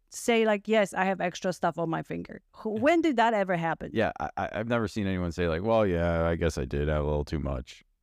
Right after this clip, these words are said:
Speaker 2: My bad."
Speaker 1: Right.
Speaker 2: Mm-hmm.
Speaker 1: Never happened. And to be fair,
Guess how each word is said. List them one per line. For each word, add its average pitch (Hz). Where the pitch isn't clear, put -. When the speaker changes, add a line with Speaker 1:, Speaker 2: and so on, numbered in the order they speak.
Speaker 2:
My 78
bad." 71
Speaker 1:
Right. 233
Speaker 2:
Mm-hmm. 262
Speaker 1:
Never 302
happened. 196
And 233
to 262
be 226
fair, 208